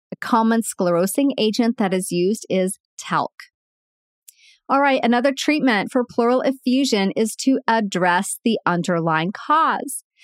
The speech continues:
So treatments will also include specific interventions aimed at treating the underlying cause when applicable. For example, if the pleural effusion is a result of infection,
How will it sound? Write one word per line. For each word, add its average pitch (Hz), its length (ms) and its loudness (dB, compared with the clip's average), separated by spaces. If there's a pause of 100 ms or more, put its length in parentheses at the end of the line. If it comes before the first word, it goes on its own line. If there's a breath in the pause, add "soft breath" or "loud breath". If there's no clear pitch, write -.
(160 loud breath)
So 277 160 2
treatments 269 580 0
will 254 80 4
also 254 300 0
include 220 600 2
specific - 680 -2
interventions 196 720 2
aimed 269 260 2
at 285 140 0 (100)
treating 185 460 0
the 247 120 2
underlying 202 560 0
cause 262 440 0
when 226 340 0
applicable. 202 640 -2 (500 soft breath)
For 226 100 2
example, 214 560 0 (200)
if - 160 -4
the 185 160 -2
pleural 220 380 0
effusion 254 680 2
is 202 180 0
a 202 60 0
result 180 420 0
of 170 120 -2
infection, 185 920 0